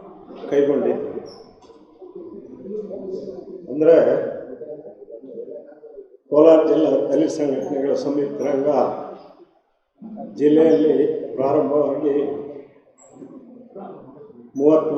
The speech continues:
ವರ್ಷಗಳ ಕಾಲ ಆಗಿದೆ. ಈ ಮೂವತ್ತು ವರ್ಷಗಳಲ್ಲಿ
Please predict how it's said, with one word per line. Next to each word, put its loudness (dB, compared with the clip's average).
ವರ್ಷಗಳ 0
ಕಾಲ 0
ಆಗಿದೆ. 4
ಈ 2
ಮೂವತ್ತು 0
ವರ್ಷಗಳಲ್ಲಿ 4